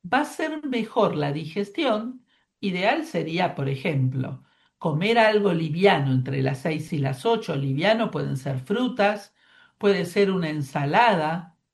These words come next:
que sea casi todo vegetales. Eh, yo digo casi todo, les diría,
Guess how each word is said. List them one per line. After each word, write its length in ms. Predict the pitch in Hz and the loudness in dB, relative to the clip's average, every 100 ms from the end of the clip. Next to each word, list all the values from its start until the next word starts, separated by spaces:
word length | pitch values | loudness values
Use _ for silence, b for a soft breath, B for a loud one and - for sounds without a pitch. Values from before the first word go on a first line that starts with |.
| _ b b | _ b b
que 160 | 156 | -6
sea 320 | 135 - 156 147 | -4 -2 -2 -2
casi 340 | 151 - 151 | -4 -6 -8
todo 320 | 131 151 147 | -6 -4 -2
vegetales. 1120 | 139 131 147 135 208 226 175 156 175 - _ _ _ _ _ _ _ _ _ _ - | -2 -4 -6 0 6 6 6 -2 -6 -12 _ _ _ _ _ _ _ _ _ _ -8
Eh, 840 | 160 147 139 139 135 135 - 156 - _ _ | -6 -4 -2 -4 -4 -6 -8 -12 -16 _ _
yo 160 | - 190 | -8 -4
digo 300 | 180 165 156 | -2 -2 -2
casi 320 | 151 - 143 | -4 -4 -8
todo, 500 | 151 175 190 147 131 | -4 -2 -2 -4 -6
les 160 | 156 147 | -6 -4
diría, 680 | 156 160 147 131 127 - | -4 -4 -2 0 -2 -6